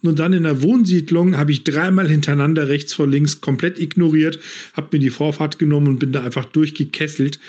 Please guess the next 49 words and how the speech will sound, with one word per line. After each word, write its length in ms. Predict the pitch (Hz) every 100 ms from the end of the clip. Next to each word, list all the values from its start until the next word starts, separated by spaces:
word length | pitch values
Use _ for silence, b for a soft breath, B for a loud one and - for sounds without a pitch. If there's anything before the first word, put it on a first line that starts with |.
| B B
ohne 260 | - 233 233
zu 160 | 226 -
gucken, 380 | 208 202 202
ohne 160 | 160 160
gar 220 | 147 131
nichts. 200 | 127 127
Keine 260 | - 151 139
Ahnung, 340 | 131 143 143
was 200 | 143 143
mich 120 | -
da 100 | -
geritten 400 | 123 120 147 170
hat. 180 | 151 151 B B B B -
Aber 300 | 120 123 120
dann 260 | 127 127
hieß 140 | 117 120
es 180 | 120 123
auch, 140 | 113
"Okay, 380 | - - 185 247
vielen 300 | - 123 104
Dank, 280 | 113 190 -
rechts 240 | - -
ranfahren." 500 | 135 165 175 165 180
Und, 320 | - 127 131 -
äh, 280 | 123 120 131
jetzt 140 | 120 -
setz 180 | 113
ich 100 | 120
mal 120 | 113 110
wieder 140 | 110
ins 140 | 107
Auto, 240 | 104 107 120
das 180 | 104 -
war's, 240 | 95 98
Dankeschön. 520 | 98 104 101 - 98
Und 460 | - - - - -
ich 200 | - -
wusste 220 | - 113
gar 180 | - 110
nicht, 160 | 117
was 160 | 117 -
los 240 | 147 170
ist, 120 | 123 -
bis 140 | 120
es 160 | 123 135
mir 120 | 123
endlich 240 | 117 127
gesagt 380 | 143 139 135 -
haben. 200 | 110